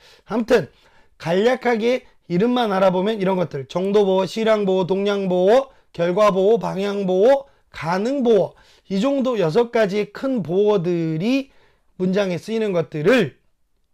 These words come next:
바로 사 형식이라고 정의를 했습니다.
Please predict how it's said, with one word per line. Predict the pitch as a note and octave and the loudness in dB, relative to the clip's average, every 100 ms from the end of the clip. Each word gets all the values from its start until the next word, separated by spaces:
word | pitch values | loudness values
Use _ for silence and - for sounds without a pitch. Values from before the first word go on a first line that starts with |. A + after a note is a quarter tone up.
| _ | _
바로 | C3 C3+ F#3 C4+ - _ _ _ _ _ _ _ | -8 0 2 2 -2 _ _ _ _ _ _ _
사 | _ - A3+ A3+ | _ -12 -4 -2
형식이라고 | A#3 A3 - F#3 E3 C#3+ D3+ E3 | 0 -2 -6 -6 -6 -4 -6 -6
정의를 | D#3+ D#3+ D#3 C#3+ | -4 -4 -4 -6
했습니다. | F#3 G#3 D#3 - | -6 -6 -8 -10